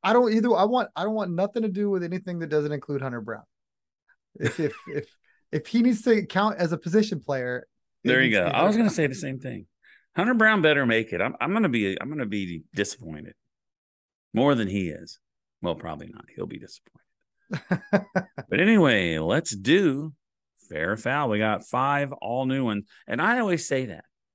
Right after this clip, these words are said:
Speaker 2: but I've been doing them so long, I don't know if I've done these before.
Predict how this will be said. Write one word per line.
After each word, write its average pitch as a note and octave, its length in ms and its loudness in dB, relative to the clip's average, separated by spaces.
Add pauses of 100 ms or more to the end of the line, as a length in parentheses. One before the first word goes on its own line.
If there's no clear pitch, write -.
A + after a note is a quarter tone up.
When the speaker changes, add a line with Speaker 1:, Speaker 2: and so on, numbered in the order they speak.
(720)
Speaker 2:
but B2 140 0
I've C3+ 80 0
been C#3+ 140 -4
doing D3+ 200 -2
them B2 120 -4
so C#3+ 300 -2
long, B2 540 -4
I D#3+ 100 -2
don't D3 240 0
know E2 200 -4
if E2+ 100 -16
I've E2+ 140 -8
done E2+ 180 -6
these E2 160 -12
before. C3+ 540 -6